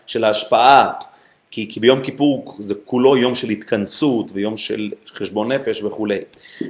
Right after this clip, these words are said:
"ונפשו מטפסת ועולה עד שהוא משתחרר מהעבדות החטאית." אז פה הוא כמובן מכניס את העניין הזה של החירות. למעשה שהאדם בעצם משתחרר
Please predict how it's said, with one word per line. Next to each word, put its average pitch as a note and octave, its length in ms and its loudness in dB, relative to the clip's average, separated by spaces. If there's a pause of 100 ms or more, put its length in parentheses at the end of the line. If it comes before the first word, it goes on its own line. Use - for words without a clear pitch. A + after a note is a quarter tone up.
"ונפשו C3 720 6
מטפסת E3 1080 4
ועולה C3 720 6 (300)
עד D#3 440 4
שהוא D3 680 2
משתחרר C#3+ 1000 2
מהעבדות B2 1080 2 (100)
החטאית." D3 1160 0 (960)
אז - 40 -20
פה E3+ 140 -2
הוא F3 100 0
כמובן B2+ 300 2
מכניס B2 340 -4
את A2 120 -4
העניין A2+ 320 0
הזה A2 200 -2
של A2 200 -4
החירות. B2+ 500 -2 (720)
למעשה A2 440 0
שהאדם B2+ 760 2
בעצם B2 360 0
משתחרר A2+ 840 2